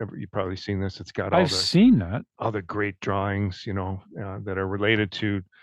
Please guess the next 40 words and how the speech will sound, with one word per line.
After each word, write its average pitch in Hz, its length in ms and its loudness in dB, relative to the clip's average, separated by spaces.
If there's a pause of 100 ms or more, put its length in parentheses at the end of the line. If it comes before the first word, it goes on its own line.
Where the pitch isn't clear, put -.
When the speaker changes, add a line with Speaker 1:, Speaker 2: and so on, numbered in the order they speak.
(280)
Speaker 1:
the 107 60 0
art 110 240 2
of, 95 140 -2 (140)
of 98 120 -6
healing 110 340 0
in, 92 200 0 (140)
in, 90 300 -4
uh, 90 200 -8 (140)
that, 98 180 -8 (180)
the 117 140 -10
Tibetan 98 340 -6
tradition, 95 600 -6 (720)
uh, 98 80 -6
very 120 160 0
much 110 240 -2
like 95 160 -4
Ayurvedic. 95 560 -4 (920)
Um, 92 540 -8 (800)
but 127 80 2
it 131 40 2
was, 117 140 -2
he - 100 -10
was 98 100 -6
talking 175 240 2
about 117 260 0
the, 92 260 -4
uh, 85 220 -6 (1900)
what 117 100 -16
we 107 80 -6
were 104 80 -4
talking 147 260 -2
about 98 220 -4
last 92 340 -6
week 165 340 -10 (300)
with 90 160 -10 (100)
the, 92 240 -6
uh, 82 260 -10
the 90 140 -14
form 123 260 0
elements. 87 420 -6